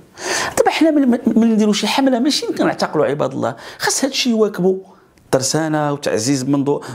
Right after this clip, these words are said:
بقواعد قانونيه جديده، نشوفوا فين كاين ديفو باش ما نعاودوش كل عام نعسوا عاوتاني العت-، علاش هاد رئيس الرجاء،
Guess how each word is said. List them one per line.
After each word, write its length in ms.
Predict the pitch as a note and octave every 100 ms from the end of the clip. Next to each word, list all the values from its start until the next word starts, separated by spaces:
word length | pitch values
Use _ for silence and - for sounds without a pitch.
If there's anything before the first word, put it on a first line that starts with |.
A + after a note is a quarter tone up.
| -
بقواعد 400 | - D3 C3 C#3
قانونيه 340 | C3+ C#3 C#3+
جديده، 240 | B2+ E3 D#3+
نشوفوا 280 | F#3+ F#3
فين 120 | F3+ F#3
كاين 280 | F3 D3+
ديفو 300 | C#3 F#3 F#3
باش 220 | - B3+ G#4+
ما 60 |
نعاودوش 440 | F#4+ G4 F4+ F#4+ F4+
كل 200 | D4 B3+
عام 440 | G3+ G3+ F#3+ D#3+
نعسوا 380 | C#3 A#2+ G#3+ - - -
عاوتاني 420 | A2+ C#3 F3 E3+
العت-، 220 | C#3+ A2+ - _ _ - - - - - - - -
علاش 300 | A#3 C#4+ C4+
هاد 120 | A#3
رئيس 300 | G#3+ G3+ D#3+
الرجاء، 380 | C3+ F3 G3